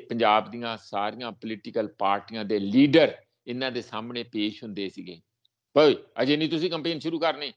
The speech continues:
ਅਜੇ ਮੋਰਚਾ ਨਹੀਂ ਖਤਮ ਹੋਇਆ, ਅਜੇ ਅਸੀਂ ਉੱਥੇ ਬੈਠੇ ਹਾਂ, ਤੁਸੀਂ ਕੰਪੇਨ ਕਿਵੇਂ ਸ਼ੁਰੂ ਕਰ ਰਹੇ?" ਅੱਛਾ ਜੀ, ਪੋਲੀਟੀਕਲ ਪਾਰਟੀਆਂ, ਕਿਆ ਆਨੰਦ ਹੈ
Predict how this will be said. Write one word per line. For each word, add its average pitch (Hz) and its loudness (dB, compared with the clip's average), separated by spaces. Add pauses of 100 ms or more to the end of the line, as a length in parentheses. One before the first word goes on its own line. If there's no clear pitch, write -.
(220)
ਅਜੇ 143 2
ਮੋਰਚਾ 147 2
ਨਹੀਂ 139 -8
ਖਤਮ 123 -8
ਹੋਇਆ, 110 -4 (340)
ਅਜੇ 139 0
ਅਸੀਂ 147 -6
ਉੱਥੇ 147 -6
ਬੈਠੇ 175 -6
ਹਾਂ, 269 -4 (220)
ਤੁਸੀਂ 151 -4
ਕੰਪੇਨ 185 0
ਕਿਵੇਂ 247 -2
ਸ਼ੁਰੂ 214 -6
ਕਰ 180 -2
ਰਹੇ?" 139 -12 (200)
ਅੱਛਾ - -14
ਜੀ, 98 -20 (760)
ਪੋਲੀਟੀਕਲ 101 -8
ਪਾਰਟੀਆਂ, 87 -14 (760)
ਕਿਆ 196 6
ਆਨੰਦ 160 0
ਹੈ 92 -4